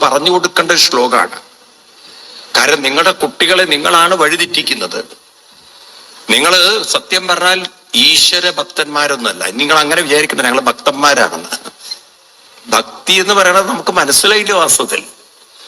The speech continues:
അമ്പലത്തിൽ പോകുന്നതാണ് ഭക്തി എന്ന് കരുതരുത്.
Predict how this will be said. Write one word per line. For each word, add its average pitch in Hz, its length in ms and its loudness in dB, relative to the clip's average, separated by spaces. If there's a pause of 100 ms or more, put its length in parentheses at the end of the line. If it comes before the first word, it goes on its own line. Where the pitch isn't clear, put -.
(300)
അമ്പലത്തിൽ 185 500 0
പോകുന്നതാണ് 190 720 2
ഭക്തി 170 360 -4
എന്ന് 190 240 2
കരുതരുത്. 139 720 -4